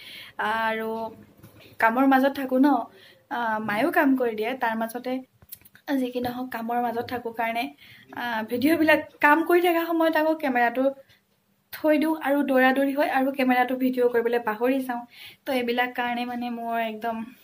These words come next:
মানে কি যে হ'ব, ইমান আশা কৰি চেনেলটো খুলিছিলোঁ বোলো, আহ, কিমান আগবাঢ়িব পাৰিম, সেইবোৰে বহুত মানে ভয়ো লাগি থাকে, চিন্তাও লাগি থাকে। আহ, কিন্তু কাম কৰি যাব লাগে, সেইটোও জানো,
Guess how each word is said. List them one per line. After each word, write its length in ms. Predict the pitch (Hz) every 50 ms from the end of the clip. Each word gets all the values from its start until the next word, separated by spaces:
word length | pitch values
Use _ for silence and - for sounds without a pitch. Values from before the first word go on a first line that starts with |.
| - - _ - - - - _ _ _
মানে 240 | - - 262 254 262 262 262 262 - - - - - - -
কি 100 | - 370
যে 120 | 339 349 339
হ'ব, 180 | 320 302 294 285 285
ইমান 260 | 285 285 285 302 311 302
আশা 200 | 277 254 - 247 254
কৰি 200 | - 262 254 262
চেনেলটো 320 | 262 - 254 233 226 226 240
খুলিছিলোঁ 460 | 240 - 247 233 233 - 254 247 247 240
বোলো, 180 | 233 226 240 240 240 - - - - - - - _ _ _ -
আহ, 280 | 262 226 226 247 233 233 247
কিমান 260 | - 294 311 339 320 294
আগবাঢ়িব 420 | 262 247 247 240 233 226 254 262 254 247
পাৰিম, 320 | 247 254 233 226 233 240 247 262 262 254 _ _ _ _ _ _ _ _ _ _
সেইবোৰে 380 | - - 247 240 233 240 240 233
বহুত 340 | 233 226 233 233 240 254 254 254 _ _ _ _ _ - - - -
মানে 180 | - - 381 392 339
ভয়ো 280 | 254 226 226 226 226 240
লাগি 240 | 254 254 240 233 226
থাকে, 280 | 226 226 226 220 220 214 214 220
চিন্তাও 400 | 214 - 247 233 226 240 240 240 240
লাগি 220 | 240 233 226 226
থাকে। 300 | 214 233 226 220 208 214 220 220 _ _ _ _ - _ _ _ -
আহ, 320 | 240 220 202 202 208 208 208
কিন্তু 240 | 208 247 247 254 269 262 262 262 254 - - _ _
কাম 180 | - 247 233 233 240
কৰি 180 | 240 254 262 269
যাব 160 | 262 277 262 277
লাগে, 300 | 277 262 233 220 233 294 - - _ _ _ _ _ _ _ _ _ -
সেইটোও 280 | 254 233 226 262 277 294
জানো, 220 | 285 254 240 247